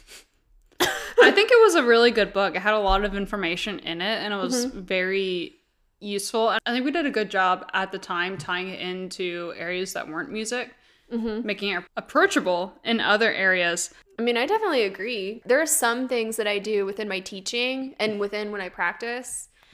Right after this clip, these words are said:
Speaker 2: that I remember from that book.
Speaker 1: Yeah.
Speaker 2: And I'm like, "Ooh, like, I remember this," even though this book was, like, a little
Speaker 1: A little dry.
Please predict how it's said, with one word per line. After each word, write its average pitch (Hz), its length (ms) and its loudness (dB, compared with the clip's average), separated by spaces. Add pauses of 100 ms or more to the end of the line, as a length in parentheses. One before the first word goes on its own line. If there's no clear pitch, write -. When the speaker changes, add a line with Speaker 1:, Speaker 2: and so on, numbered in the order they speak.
(180)
Speaker 2:
that 220 100 0
I 220 60 4
remember 202 500 -2
from 104 220 -14
that 76 200 -12
book. - 240 -14
Speaker 1:
Yeah. 190 340 -4
Speaker 2:
And 220 120 -2
I'm 220 160 -2
like, 196 380 -4
"Ooh, 226 480 -6
like, 220 160 -4
I 240 60 0
remember 339 420 0
this," 190 260 -8
even 285 160 -4
though 330 140 -2
this 294 160 -6
book 285 220 -2
was, 247 200 -6
like, 208 180 -12 (360)
a 202 40 -10
little 247 480 -4 (680)
Speaker 1:
A 415 40 -6
little 359 160 2
dry. 165 260 -4